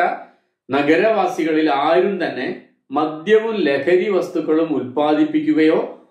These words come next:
ഉപയോഗിക്കുകയോ ചെയ്യരുത് എന്നും നഗരത്തിൽ എല്ലാ തരത്തിലുള്ള ആഘോഷങ്ങളും നിർത്തിവെക്കാനും ഉഗ്രസേനൻ കൽപ്പന പുറപ്പെടുവിക്കുന്നുണ്ട്. അപ്പൊ ഇതുകൊണ്ട് നമുക്ക് ഈ കഥയിൽ നിന്ന് കിട്ടുന്ന ഒരു കാര്യം എന്താണെന്ന് വെച്ചാൽ, ഒരു ശാപം ഉണ്ടാവുന്ന ഉടനെ തന്നെ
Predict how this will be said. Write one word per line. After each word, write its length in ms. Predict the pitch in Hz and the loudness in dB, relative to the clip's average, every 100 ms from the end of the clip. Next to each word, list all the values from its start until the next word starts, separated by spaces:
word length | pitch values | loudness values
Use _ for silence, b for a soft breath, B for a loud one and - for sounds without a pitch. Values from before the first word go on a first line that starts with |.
| - | -4
ഉപയോഗിക്കുകയോ 1000 | 156 180 202 214 208 208 185 170 165 160 | 2 6 6 4 0 -6 -6 -2 0 -2
ചെയ്യരുത് 720 | 151 139 139 143 139 143 139 | -2 -4 -2 -2 -2 -2 0
എന്നും 500 | 131 156 - - - _ _ _ 139 | 2 0 -2 -12 -20 _ _ _ -2
നഗരത്തിൽ 560 | 165 190 233 233 202 | 2 2 2 -2 0
എല്ലാ 520 | 147 147 165 190 220 220 | 0 2 2 2 0 -2
തരത്തിലുള്ള 460 | 208 202 190 185 | -4 -4 -2 0
ആഘോഷങ്ങളും 800 | 147 139 160 185 185 185 170 165 | 0 -2 -2 -2 -2 -4 -2 0
നിർത്തിവെക്കാനും 840 | 143 131 180 160 139 135 135 180 135 | 0 -2 0 0 0 0 -2 -2 -4
ഉഗ്രസേനൻ 600 | 139 143 135 127 120 120 | -4 -4 -2 -4 -4 -4
കൽപ്പന 600 | 110 - - 139 135 117 | -6 -8 -10 -6 -6 -4
പുറപ്പെടുവിക്കുന്നുണ്ട്. 760 | 104 104 92 90 87 73 71 - _ _ _ _ _ _ _ _ _ _ _ | -6 -4 -4 -4 -6 -10 -12 -20 _ _ _ _ _ _ _ _ _ _ _
അപ്പൊ 120 | - | 0
ഇതുകൊണ്ട് 240 | 196 226 220 | 2 2 2
നമുക്ക് 540 | 180 185 220 226 - - - | 2 2 0 -2 -10 -20 -6
ഈ 100 | 165 | -4
കഥയിൽ 380 | 160 143 165 202 | -2 0 2 2
നിന്ന് 160 | 208 208 | 0 0
കിട്ടുന്ന 320 | 180 208 208 | 0 2 2
ഒരു 160 | 190 | 4
കാര്യം 240 | 175 147 147 | 2 0 -2
എന്താണെന്ന് 240 | 131 123 | -4 -6
വെച്ചാൽ, 220 | - 90 - | -6 -6 -6
ഒരു 340 | 131 156 156 - - | -2 0 0 -2 -4
ശാപം 460 | 120 151 220 220 | -2 0 0 0
ഉണ്ടാവുന്ന 320 | 180 175 170 | 0 0 0
ഉടനെ 380 | 165 151 160 156 | -2 -2 -2 -2
തന്നെ 360 | 143 127 - | -4 -4 -8